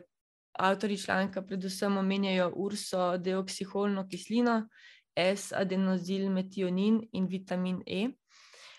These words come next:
Ehm, ker pa se zdravila zaradi njihove varnosti in precej obsežnih predkliničnih študij ter raziskane uporabnosti pri boleznih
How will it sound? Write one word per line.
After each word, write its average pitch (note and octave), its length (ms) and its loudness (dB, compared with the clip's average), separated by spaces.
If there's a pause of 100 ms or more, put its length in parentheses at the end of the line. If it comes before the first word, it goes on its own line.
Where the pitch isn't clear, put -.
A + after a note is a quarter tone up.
(180)
Ehm, F#3 340 4 (220)
ker A#3+ 260 4
pa A3 120 6
se G3+ 560 2 (260)
zdravila G3 720 2
zaradi F3 300 -2
njihove G#3 460 2
varnosti G3 920 0
in F#3+ 340 0
precej G3+ 300 2
obsežnih G#3 640 2
predkliničnih G#3+ 680 2
študij G#3+ 480 -2 (340)
ter F#3+ 300 4
raziskane G3 640 2
uporabnosti G3+ 800 0
pri G#3+ 140 -4
boleznih F#3+ 840 0